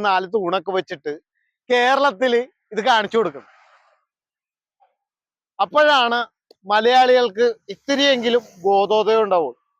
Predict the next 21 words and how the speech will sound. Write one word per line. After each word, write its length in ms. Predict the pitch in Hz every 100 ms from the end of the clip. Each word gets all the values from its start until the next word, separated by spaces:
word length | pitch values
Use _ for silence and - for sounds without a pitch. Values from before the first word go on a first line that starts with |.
| _ _ _ _
ഇപ്പൊ 120 | 208 233
ഒരുത്തനൊരു 540 | 208 - 269 277 277 285 - _ _ -
റൈറ്റ് 400 | 208 214 220 170
ട്രാക്ക് 260 | 247 247 262
ഒന്ന് 140 | 262 233
കയറി 240 | 269 254 269 240
ഓവർടേക്ക് 480 | 220 220 247 240 262
ചെയ്തൊന്ന് 300 | 269 262 262 269
വന്നു 240 | 226 233 285
കഴിഞ്ഞാ 380 | 262 240 220 196 180 _ _ _ _ -
അപ്പൊ 200 | 185 - 339
തന്നെ 180 | 311 320 277
എതിരെ 200 | 262 285
വന്ന 160 | 269 262 269
ബൈക്കുകാരൻ 420 | 247 254 247 247
എന്ത് 100 | 240
ചെയ്യും? 140 | 214 202 _ _ _ -
"ആ, 80 | 330 247 - _ _ -
കയറ്റി 200 | 240 349 427
വെച്ചാ, 200 | 311 165 - -
എന്നാ 160 | 349